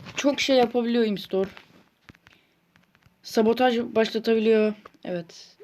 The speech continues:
Birinci görevimizi yaptık. Bu arada arkadaşlar, oyun çok hızlı. Kimse artık oyun tarzına ben bir şey diyecektim de neyse.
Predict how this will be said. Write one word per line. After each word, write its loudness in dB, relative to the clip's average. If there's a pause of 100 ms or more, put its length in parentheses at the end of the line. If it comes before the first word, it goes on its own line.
(140)
Birinci -4
görevimizi -4
yaptık. -12
Bu -2
arada 2
arkadaşlar, -2
oyun -4
çok -8
hızlı. -8 (1900)
Kimse -2
artık -6 (1040)
oyun 0
tarzına -2
ben -6 (1400)
bir -16
şey -6
diyecektim -8
de -8
neyse. -14